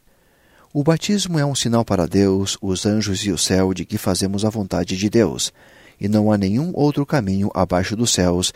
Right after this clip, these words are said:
que Deus ordenou que o homem seguisse para chegar-se a ele, a fim de ser salvo e entrar no reino de Deus, a não ser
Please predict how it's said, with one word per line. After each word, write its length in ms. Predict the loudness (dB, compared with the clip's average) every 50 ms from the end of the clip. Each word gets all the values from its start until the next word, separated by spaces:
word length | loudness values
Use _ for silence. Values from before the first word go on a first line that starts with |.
| -12 -20 -20 -20 _
que 120 | -4 -4 0
Deus 320 | 2 4 4 4 2 0
ordenou 540 | -2 -4 -2 0 0 0 0 2 0 0 0
que 160 | 0 -2 -2
o 120 | -2 -2 0
homem 240 | -2 -2 -2 -2 -4
seguisse 520 | -4 -4 -4 -2 -2 -2 0 0 -2 -2
para 240 | -4 -2 -2 -2 -2
chegar-se 440 | -2 -4 -4 -4 -4 -4 -2 -2 0
a 80 | 2
ele, 340 | 2 2 2 2 0 -4 -8 -12 -18 -20 -20 -16 -6
a 100 | -4 -4
fim 160 | -2 0 -2 -2
de 120 | -2 -2
ser 180 | 0 0 2 2
salvo 460 | 2 4 4 4 4 2 -2 -6 -10 -8
e 140 | -4 -4
entrar 420 | -4 -4 -4 -4 -2 -2 0 0 -2
no 80 | -2
reino 220 | -4 -4 -4 -4 -2
de 100 | -2 0
Deus, 400 | 0 2 0 0 0 0 -2 -6 -8 -14 -20 -20 -20 -6
a 160 | 0 0 2
não 200 | 2 2 0 0
ser 280 | 0 0 0 0 0 0